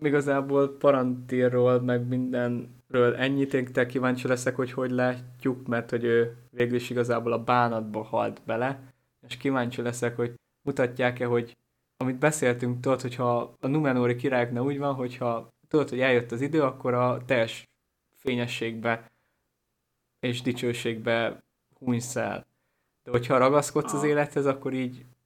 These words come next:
Speaker 1: tehát akkor már megbomlik az elméd, a tested is öregszik, és akkor kíváncsi leszek, hogy megmaradnak annyiba, hogy igazából Palantir csak azért tűzték el, mert Tünde barát, vagy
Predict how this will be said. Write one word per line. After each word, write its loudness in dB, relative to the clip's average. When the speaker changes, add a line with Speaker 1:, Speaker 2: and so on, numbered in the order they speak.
Speaker 1:
tehát -4
akkor -4
már -2
megbomlik 0
az -2
elméd, 0
a -4
tested -2
is -4
öregszik, -2
és -12
akkor -12
kíváncsi 0
leszek, -4
hogy -2
megmaradnak 2
annyiba, 0
hogy 0
igazából -2
Palantir 2
csak -10
azért 0
tűzték -4
el, -2
mert -6
Tünde 0
barát, 0
vagy -2